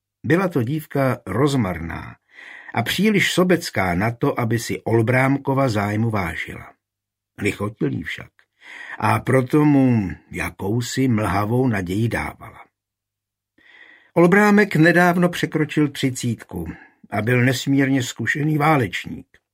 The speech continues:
Vychoval ho hejtman Mikuláš z Husy, bojoval pod Janem Žižkou a později se sirotky. Jako člen polních vojsk prošel snad všemi velkými bitvami a spolu s Janem Čapkem ze Sán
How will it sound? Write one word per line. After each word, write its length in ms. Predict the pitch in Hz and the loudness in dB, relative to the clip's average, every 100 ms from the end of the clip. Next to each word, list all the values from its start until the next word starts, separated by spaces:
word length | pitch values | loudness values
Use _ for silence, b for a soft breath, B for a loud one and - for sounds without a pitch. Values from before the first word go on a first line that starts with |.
| _ _ _ _ _ _ - | _ _ _ _ _ _ -2
Vychoval 460 | 131 120 147 151 160 | 0 2 4 6 6
ho 140 | 156 | 6
hejtman 420 | 131 147 156 156 | 6 4 2 4
Mikuláš 520 | 139 127 135 131 135 117 | 4 2 2 2 2 2
z 180 | 98 | 0
Husy, 400 | 98 165 - 92 | 0 0 -2 -6
bojoval 720 | 80 98 117 117 120 120 120 113 | -4 0 0 2 2 2 0 -2
pod 220 | - 104 110 | -6 -8 -4
Janem 300 | 113 113 107 | -2 -2 0
Žižkou 680 | 143 - - 165 165 170 170 B B | -2 -2 0 2 4 2 -4 B B
a 100 | 143 | -2
později 480 | 143 170 143 151 156 | 2 2 2 2 2
se 180 | - 123 | 2 -2
sirotky. 680 | - 90 - - - - _ _ _ _ _ _ B B B | -4 -6 -8 -12 -16 -16 _ _ _ _ _ _ B B B
Jako 240 | 143 196 | 2 2
člen 420 | 175 - 208 214 | 2 2 4 4
polních 380 | 175 170 175 135 | 4 4 4 2
vojsk 440 | 117 143 170 - - | 2 2 2 -2 -4
prošel 600 | 139 131 - 143 147 135 | -2 0 2 4 4 2
snad 360 | - 135 131 | -2 -4 -4
všemi 460 | - - 156 165 160 | -2 2 4 4 2
velkými 600 | 110 135 139 143 135 135 | 4 2 0 -2 0 2
bitvami 580 | 110 117 110 107 104 98 - _ _ _ | 0 -2 -2 -2 -2 -6 -12 _ _ _
a 80 | - | -2
spolu 380 | 120 - 151 160 | -2 2 4 4
s 120 | 165 | 4
Janem 340 | 135 123 110 104 | 2 4 2 0
Čapkem 420 | 127 123 113 98 | -2 -2 -4 -2
ze 160 | 110 | -2
Sán 760 | 123 151 147 151 156 156 165 156 | -2 0 2 2 4 4 2 -2